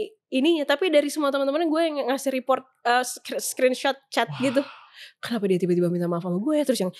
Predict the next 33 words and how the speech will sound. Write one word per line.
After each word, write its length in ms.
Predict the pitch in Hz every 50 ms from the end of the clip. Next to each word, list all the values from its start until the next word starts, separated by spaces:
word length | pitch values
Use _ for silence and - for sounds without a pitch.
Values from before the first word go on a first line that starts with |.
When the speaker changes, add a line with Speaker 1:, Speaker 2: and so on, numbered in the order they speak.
| - _ -
Speaker 1:
"Kenapa 160 | 180 175 180 170
dia 100 | 180 170 160
tiba-tiba 300 | 170 170 170 170 170 170 170
minta 160 | 170 170 180 208
maaf?" 120 | 277 302 - - - _ -
"Eh, 80 | 330 - _ _ _ _ -
lu 60 | 330 349
tau 120 | 349 330 381
gak 140 | 392 - - 208
dia 100 | 262 285
kenapa 180 | 330 277 247 247 226
tiba-tiba?" 220 | 254 247 240 - - _
Terus 140 | - 415 403 370
ada 100 | 320 302 294
kayak 320 | 302 302 277 285 277 269 - - - _ _
tiga 140 | 254 214 226 226
orang 140 | 233 269 320 294
bersamaan 560 | 254 - 269 240 233 226 208 233 277 302 302 247
dalam, 220 | 208 208 202 196
dalam 260 | 202 196 180 180 185 190 190 190
hari 220 | 185 220 202 202 190
yang 60 | 190 190
berbeda. 360 | 190 190 190 190 180 220 269 - _ _ _ _ _ _ _ _ _ _ _
Terus, 260 | 226 247 277 - - _ _ _ _ _ _ _ _ _ _ _ _ - - - _ -
eh, 220 | 196 190 190 190 196 240
ya 60 | 294 254
minta 160 | 233 220 214 208
maaf 240 | 220 240 - 220 247 _ _ -
gitu. 220 | 180 175 - - _ _ _
Karena 200 | 196 185 185 185 180
dulu 420 | 180 175 180 185 190 185 190 - - _ _
pernah, 400 | - 190 185 175 175 175 175 175 - - _ _ _ _ _ _ _ _ _ _ _ _ _ _ -
eh, 280 | 170 170 165 170 175